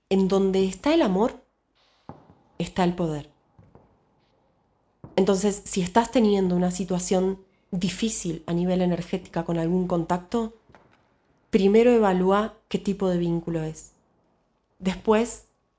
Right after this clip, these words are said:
trata de buscar qué lecciones te trae,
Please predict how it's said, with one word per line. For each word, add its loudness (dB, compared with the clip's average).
trata 2
de 4
buscar -2
qué 4
lecciones 0
te -6
trae, -8